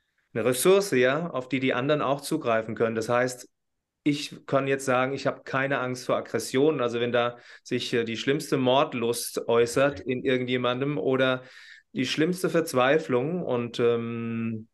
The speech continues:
Abgeschnittenheit, ich habe davor keine Angst. Also, und ich glaube, das ist das, was dann im Raum auch, äh,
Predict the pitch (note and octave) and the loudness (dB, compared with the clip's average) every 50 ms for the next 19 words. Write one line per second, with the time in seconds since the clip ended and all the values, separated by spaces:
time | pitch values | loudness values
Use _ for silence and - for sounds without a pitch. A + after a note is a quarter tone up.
0 | _ _ - - C3+ C#3+ - - D#3+ D3+ - C#3+ B2+ B2+ B2+ - B2 A2+ A#2 B2 | _ _ -10 -6 -6 -6 -4 -4 -4 -2 0 0 0 0 0 -2 -2 0 0 0
1 | B2+ B2+ - - - - C#3 C3 - - D3 C3+ - - C#3 C3 - - C3 C3 | 0 -2 -4 -6 -4 -4 -4 -4 -2 0 -2 -2 0 0 -2 -2 0 -2 -2 -2
2 | C3 D3 - C#3 B2 B2 - - - A2+ A#2+ A#2 A#2+ A#2 A#2 A#2 - _ _ - | 0 0 -2 -2 -2 -4 -6 -6 -4 -2 0 2 2 2 0 0 -4 _ _ -20
3 | - - _ _ _ _ _ _ _ _ _ _ _ _ _ _ _ _ _ _ | -20 -20 _ _ _ _ _ _ _ _ _ _ _ _ _ _ _ _ _ _
4 | _ _ _ _ _ _ _ _ _ _ _ _ - C#3 B2 - - D#3+ D#3+ D#3+ | _ _ _ _ _ _ _ _ _ _ _ _ -6 -6 -4 0 4 4 4 6
5 | D#3 D#3 D#3 D#3 D#3 D3+ - E3 D#3 D#3 - C#3+ C#3+ C#3+ - D3 C#3 B2+ C#3 B2+ | 6 4 4 2 2 2 2 2 2 2 2 0 0 0 0 -2 -2 0 -2 -2
6 | A2 A#2 B2 B2+ C3+ C3 B2 B2 B2 A#2+ - - | 0 0 0 0 0 -2 -2 -2 -2 -4 -4 -6